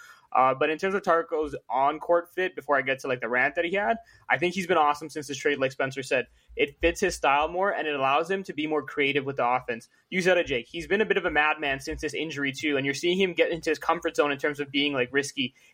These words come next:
and getting, uh, Thad Young in there, getting Garrett Temple in there, getting those guys in minutes. Jontay Porter has had extended run. The rotations have been different. Some of these lineups we just have never seen all season.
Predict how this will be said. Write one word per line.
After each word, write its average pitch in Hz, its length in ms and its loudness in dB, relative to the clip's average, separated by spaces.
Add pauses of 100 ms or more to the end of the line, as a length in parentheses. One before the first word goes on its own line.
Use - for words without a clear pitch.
(100)
and 135 360 2 (400)
getting, 143 500 0
uh, 131 160 2
Thad 123 240 2
Young 175 260 2
in 170 120 -4
there, 165 220 2
getting 143 240 -6
Garrett 113 260 -6
Temple 170 380 2
in 165 100 -2
there, 160 140 0
getting 139 180 0
those 156 180 0
guys 165 200 2
in 165 60 -6
minutes. 160 200 -4
Jontay 139 320 -2
Porter 170 300 2
has 165 100 2
had 160 140 -2
extended 160 400 -4
run. 165 160 0
The 147 100 0
rotations 170 540 -2
have 175 160 2
been 170 100 -4
different. 170 320 0
Some 180 100 0
of 185 60 -2
these 160 160 -4
lineups 151 380 2
we 165 80 -12
just 131 160 -10
have 135 100 -16
never 151 320 2
seen 160 300 -4
all 143 100 2
season. 160 460 -2